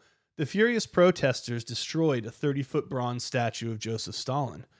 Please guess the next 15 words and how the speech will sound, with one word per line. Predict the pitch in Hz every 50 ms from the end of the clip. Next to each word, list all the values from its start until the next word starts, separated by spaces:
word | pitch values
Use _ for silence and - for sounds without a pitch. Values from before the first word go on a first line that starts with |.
| _ _ _ _ _ _ _ _ _ _
They | 143 143
moved | 151 165 190 185 156 175
on | 170 160 151 143
next | 143 156 160 - -
to | - 147
the | 135
radio | 120 127 131 139 135 131 120
station, | 107 - - 123 113 110 104 - - 117 131
which | 131 123 -
was | 123 110 -
guarded | - 131 127 131 135 131 113
by | 120 113 110
the | 117
secret | - - - 127 - 123 110
police, | - - 123 127 131 127 113 110 - -